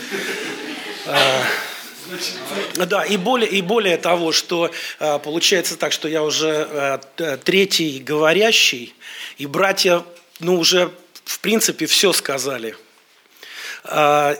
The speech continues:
и я думаю, ну, и эту мысль уже, уже, уже, уже можно, <laughs> значит, и, и вычёркиваем, да, да, да, причём так элегантно, что, э, и тем не менее, э,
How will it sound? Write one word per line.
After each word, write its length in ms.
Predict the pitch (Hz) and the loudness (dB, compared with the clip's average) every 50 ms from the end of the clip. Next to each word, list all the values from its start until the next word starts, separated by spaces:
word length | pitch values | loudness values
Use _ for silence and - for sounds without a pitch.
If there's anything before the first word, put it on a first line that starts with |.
| - - - - | -6 -14 -14 -10
и 100 | 175 170 | -6 -4
я 360 | 160 165 170 165 170 175 180 | -2 -2 0 2 2 2 2
думаю, 360 | 170 180 175 170 165 165 165 | 4 2 2 2 2 2 4
ну, 320 | 170 180 180 170 170 175 - - 147 147 - - - - - - - _ _ _ - | 4 4 2 2 0 -4 -6 -12 -20 -20 -18 -16 -16 -16 -16 -16 -18 _ _ _ -8
и 220 | - 196 - 214 220 | -8 -4 0 2 2
эту 220 | 233 226 220 185 | 4 4 4 4
мысль 540 | 165 180 180 165 160 - 156 147 143 147 - - - - _ _ _ - - - | 4 4 4 4 4 4 2 0 -2 -4 -6 -10 -14 -20 _ _ _ -20 -20 -14
уже, 400 | 160 143 139 160 170 170 165 139 - - - | -8 -4 0 2 4 4 2 2 -2 -6 -6
уже, 220 | 170 151 160 185 | -2 0 2 2
уже, 260 | 170 165 170 156 190 | 2 0 0 -2 0
уже 260 | 185 165 156 151 175 165 | 0 0 2 2 2 2
можно, 340 | 151 175 165 - 160 151 131 - | 2 2 2 2 2 0 -2 -4
<laughs> 40 | |
значит, 340 | - 151 165 156 - - 156 - - - 160 151 - | -2 -2 0 0 0 0 -2 -2 -4 -2 -2 -2 0
и, 160 | 190 196 214 | 0 2 2
и 480 | 240 233 269 254 214 220 226 214 202 180 | 2 2 2 2 2 2 2 0 0 0
вычёркиваем, 840 | 160 202 220 - - 262 247 208 185 - - 180 139 156 151 151 165 | 2 2 4 4 4 4 4 4 2 2 0 0 0 0 0 0 0
да, 160 | 160 196 170 | 2 2 2
да, 140 | 160 180 185 | 2 0 0
да, 180 | 180 185 160 | 2 2 0
причём 500 | 160 - 151 - - - - 202 196 185 - - - - - - | 0 -2 -2 0 2 2 4 2 2 0 -2 -6 -8 -8 -4 -2
так 200 | 190 180 - 196 | -2 0 0 0
элегантно, 640 | 196 190 202 175 196 226 220 220 220 190 170 151 | 0 0 2 2 2 2 2 0 -2 -2 -2 -2
что, 360 | - - - 180 170 165 156 - - - - - - - - - - - | -2 0 0 2 2 2 0 0 -2 -4 -4 -4 -6 -10 -10 -12 -8 -4
э, 380 | - 143 151 147 135 135 131 110 - - - _ _ _ _ _ _ _ _ _ - - | -2 0 0 0 0 -2 -4 -8 -12 -20 -20 _ _ _ _ _ _ _ _ _ -8 -8
и 80 | 147 143 | -4 0
тем 180 | - 196 190 | 0 2 2
не 80 | 190 196 | 4 4
менее, 500 | 214 220 214 202 180 180 175 147 156 151 - | 4 2 2 4 2 2 2 2 0 -2 -2
э, 320 | 156 151 143 135 - 143 | -2 -2 -2 -2 -4 -8